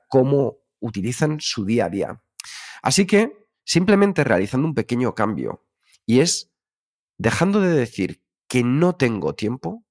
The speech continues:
ya estamos comenzando a admitir que habíamos dedicado nuestro tiempo a otras actividades. Así que pruébalo. Deja de decirte "no tengo tiempo". Di "tengo tiempo para ver una hora al día la televisión,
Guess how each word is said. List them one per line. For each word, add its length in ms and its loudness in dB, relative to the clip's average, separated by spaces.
ya 120 2
estamos 320 -2
comenzando 440 0
a 40 2
admitir 520 -2
que 80 0
habíamos 300 4
dedicado 760 0
nuestro 500 0
tiempo 520 -2
a 100 0
otras 240 -4
actividades. 840 -10
Así 180 -2
que 140 2
pruébalo. 500 0
Deja 240 0
de 100 6
decirte 580 2
"no 240 4
tengo 320 0
tiempo". 480 -8
Di 360 2
"tengo 320 2
tiempo 600 0
para 200 2
ver 260 -2
una 180 -2
hora 160 -2
al 80 -4
día 140 -4
la 100 -8
televisión, 720 -2